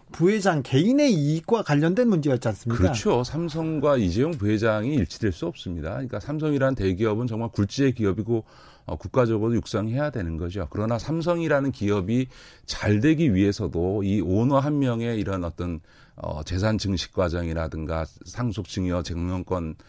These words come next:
Speaker 2: 승계 과정에서 불법 행위가 계속되면, 이른바, 어, 코리아 디스카운트라고 얘기하는데, 삼성이 계속,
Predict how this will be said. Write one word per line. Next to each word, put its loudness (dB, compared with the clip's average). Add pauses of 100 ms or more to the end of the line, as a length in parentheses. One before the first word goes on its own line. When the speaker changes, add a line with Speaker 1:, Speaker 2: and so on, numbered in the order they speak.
(120)
Speaker 2:
승계 0
과정에서 -2
불법 -4
행위가 -2
계속되면, -2
이른바, 4 (460)
어, -4
코리아 4
디스카운트라고 2
얘기하는데, 0
삼성이 -2
계속, -4